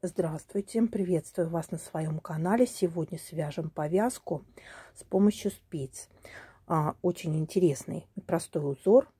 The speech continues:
раппорт узора тринадцать петель, четырнадцать рядов в высоту. Но там очень просто, все объясню. Нитки брала в ста граммах сто метров, спицы брала три с половиной миллиметра.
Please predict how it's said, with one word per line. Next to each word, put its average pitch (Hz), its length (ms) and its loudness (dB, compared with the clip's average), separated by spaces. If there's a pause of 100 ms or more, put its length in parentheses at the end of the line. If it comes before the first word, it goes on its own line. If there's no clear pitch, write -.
(120)
раппорт 165 540 -4
узора 160 540 0 (500)
тринадцать 165 600 0
петель, 233 500 0
четырнадцать - 680 0
рядов 175 320 0
в - 60 -10
высоту. 160 480 -6
Но 156 100 -4
там 214 280 4
очень 160 260 -4
просто, - 460 -4
все - 280 4
объясню. 175 640 -2 (480)
Нитки 185 440 4
брала 165 480 2
в - 60 -8
ста 160 340 -4
граммах 147 480 0
сто - 300 -2
метров, 147 480 -2 (380)
спицы - 480 -6
брала 220 380 6 (100)
три 185 180 4
с - 60 -6
половиной 165 560 6
миллиметра. 143 760 0